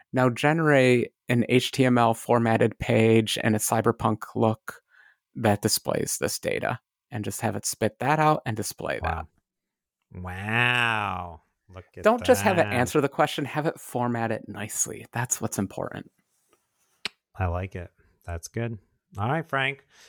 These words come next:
Speaker 2: All right, well, let us know what you think about this in this conversation. Were we right? Were we wrong? Are there other things that we missed?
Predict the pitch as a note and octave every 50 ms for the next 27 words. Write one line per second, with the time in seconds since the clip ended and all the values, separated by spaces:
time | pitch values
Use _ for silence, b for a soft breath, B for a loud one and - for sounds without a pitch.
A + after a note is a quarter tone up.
0 | b b - C3+ C#3+ D3 D3 D3+ E3 G#3 A#3+ - - G#3+ F#3 D#3+ C#3+ B2+ B2 C3
1 | D#3 F#3 A3 G#3+ - - G#2 G2 G2 G2 - A2 G2 G2+ G2+ G2 - G#2+ G#2 G#2
2 | - A#2 A2 A2 G#2+ - - - A2 G#2+ G2+ G#2 F#2+ - - G2 G2 F#2+ - -
3 | B2 C3+ C#3 C3+ G2+ F2 F2+ F2+ F#2+ B2 E3 F#3+ F#3+ F#3 C#3+ A#2 G#2+ G2 F#2+ F#2+
4 | F#2 F#2+ A2+ C3 D#3+ F3+ F#3 F#3 F3 B2+ A2 G#2+ G#2 G2+ A2 A2+ B2+ A#2+ - C#3
5 | C3 A2+ A#2+ F2+ G2 G2 G2+ G2+ G#2 A2+ C#3 G3+ A#3 - - - - -